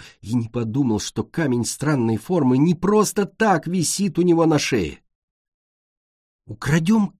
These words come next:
камень», предложило солнышко. Ореола фыркнула.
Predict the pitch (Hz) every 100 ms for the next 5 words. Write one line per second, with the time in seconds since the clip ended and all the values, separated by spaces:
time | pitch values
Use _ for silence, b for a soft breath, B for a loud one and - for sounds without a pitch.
0 | _ - 196 135 95 76 _ _ _ _
1 | - 127 104 117 120 117 98 110 82 65
2 | - - - _ _ _ _ _ _ _
3 | - 120 104 113 123 - 113 87 85 80
4 | 69